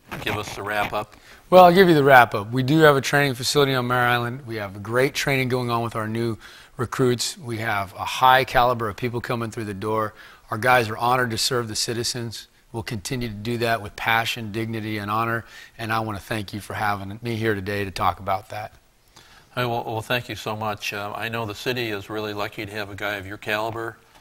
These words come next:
Speaker 1: at the helm. And, uh, I know we'll have you back again sometime, uh, talk about anything new that might be going on with the fire department. So, uh, thanks again for your time today, and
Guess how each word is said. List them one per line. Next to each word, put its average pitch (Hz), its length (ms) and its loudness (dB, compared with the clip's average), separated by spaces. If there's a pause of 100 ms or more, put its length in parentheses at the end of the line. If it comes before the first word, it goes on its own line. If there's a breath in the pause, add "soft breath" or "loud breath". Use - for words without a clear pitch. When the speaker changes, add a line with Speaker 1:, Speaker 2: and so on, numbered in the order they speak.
(160 soft breath)
Speaker 1:
at 104 180 -6
the 107 80 -6
helm. 117 320 -2 (760 loud breath)
And, 104 380 -6
uh, 101 260 -4 (480 soft breath)
I 113 140 0
know 123 160 0
we'll 113 140 0
have 117 200 0
you 110 140 -4
back 110 380 -2
again 107 320 -6
sometime, 110 720 -6
uh, 101 220 -10
talk 104 280 -4
about 101 320 -8
anything 107 480 -10
new 113 200 -12
that 113 140 -8
might 113 160 -10
be 110 140 -10
going 107 220 -10
on 107 200 -6
with 104 80 -10
the 101 80 -10
fire 107 220 -4
department. 107 500 -6 (600 loud breath)
So, 104 380 -8
uh, 101 260 -8
thanks 113 320 -8
again 110 240 -4
for 110 140 -12
your 110 140 -6
time 117 300 -4
today, 113 400 -4
and 101 160 -8